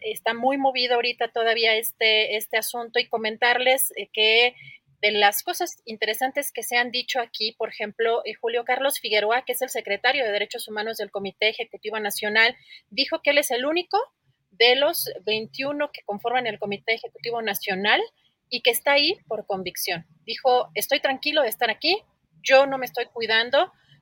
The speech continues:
ni estoy haciendo cálculos, eh, políticos". Él también menciona que en el seno del, del Comité Ejecutivo Nacional, esa convocatoria, Julio, se aprobó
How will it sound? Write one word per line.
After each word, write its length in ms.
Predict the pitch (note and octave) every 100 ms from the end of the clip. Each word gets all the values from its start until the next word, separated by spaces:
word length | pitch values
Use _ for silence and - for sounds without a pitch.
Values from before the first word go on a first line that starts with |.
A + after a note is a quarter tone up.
| -
ni 100 | G#3+
estoy 200 | - B3
haciendo 380 | A#3+ A#3+ A#3+ A#3+
cálculos, 800 | A3+ A#3+ - B3 A#3+ A#3+ - - _
eh, 160 | - F#3+ -
políticos". 760 | G3 G#3 G3+ G3 - F3+ - _ - - - _
Él 320 | - A#3 A#3+ -
también 360 | A#3+ A#3+ A#3
menciona 600 | A#3+ A#3+ A#3+ A#3 A#3+ A#3+
que 420 | - A3 A#3 B3
en 120 | G3+ F#3+
el 160 | G3+
seno 400 | - A#3 A#3 A3+
del, 440 | G3 F#3+ F#3+ F#3+ F#3+ - -
del 100 | C#5
Comité 320 | G#4 G4+ - -
Ejecutivo 400 | - - A#3 A#3+
Nacional, 580 | B3+ - D4 C#4+ D#4 - - _ _
esa 220 | D4 D#4 G4
convocatoria, 760 | F#4+ E4+ - G#3+ A3+ A3+ A#3 -
Julio, 380 | B3 A#3+ C4
se 100 | D#4
aprobó 640 | G#3 G#3 G3+ A3 B3 D#4